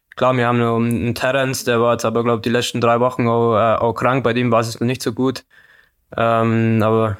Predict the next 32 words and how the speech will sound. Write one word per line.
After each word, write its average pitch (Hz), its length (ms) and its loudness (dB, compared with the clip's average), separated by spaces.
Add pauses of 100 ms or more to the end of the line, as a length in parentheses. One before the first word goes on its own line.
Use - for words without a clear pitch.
ja, 117 160 2
durch 123 260 -2
die 131 100 -2
Bank, 117 380 0
äh, 120 60 0
war's, 113 760 -2 (380)
ja, - 240 -2
bei 131 160 0
uns 151 120 -2
sind 165 100 -2
halt 147 160 -2
die, 139 100 -2
ist 139 200 -2
halt 143 140 -2
die 135 60 -2
Messlatte 135 480 -2
eigentlich 123 140 -2
immer 131 160 0
relativ 131 400 -4
hoch, 143 200 -2
wenn 123 120 0
wir 123 100 -2
halt 123 160 -2
kein 127 180 -2
Podest 127 400 -4
haben 139 200 -2
oder 123 220 0
eigentlich, 123 380 -4 (380)
oder 120 160 -2
nicht 127 220 -4
gewinnen, 139 340 -2
dann, 123 320 -2